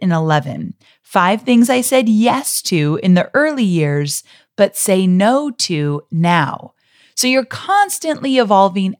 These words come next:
as a business owner, as an entrepreneur,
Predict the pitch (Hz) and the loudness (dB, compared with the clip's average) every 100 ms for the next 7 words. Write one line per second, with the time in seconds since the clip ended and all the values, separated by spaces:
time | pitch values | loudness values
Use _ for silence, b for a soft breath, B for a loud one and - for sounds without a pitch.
0 | - 180 196 240 294 214 190 180 180 170 | -4 2 2 2 0 0 0 -2 0 0
1 | 160 160 160 B B - 170 190 214 240 | 0 -2 -4 B B -6 0 2 4 4
2 | 240 - - 208 185 165 | 2 0 -2 0 2 0